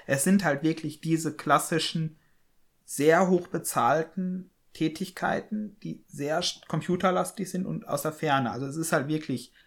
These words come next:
I-T-Experten, Unternehmensberater,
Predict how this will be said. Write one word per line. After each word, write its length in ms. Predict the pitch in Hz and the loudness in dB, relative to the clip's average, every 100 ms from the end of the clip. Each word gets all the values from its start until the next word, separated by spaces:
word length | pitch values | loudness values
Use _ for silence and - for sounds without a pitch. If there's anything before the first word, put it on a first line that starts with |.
| _ _ - | _ _ -2
I-T-Experten, 1400 | 139 - 170 147 135 - 147 143 151 - 160 151 147 151 - | -2 0 0 0 -2 -6 -2 0 0 -2 -8 -6 -6 -8 -6
Unternehmensberater, 1700 | 139 143 151 160 156 151 - 139 131 120 123 131 143 135 135 135 | -6 -2 0 2 2 -2 0 2 4 6 4 2 -2 0 0 -4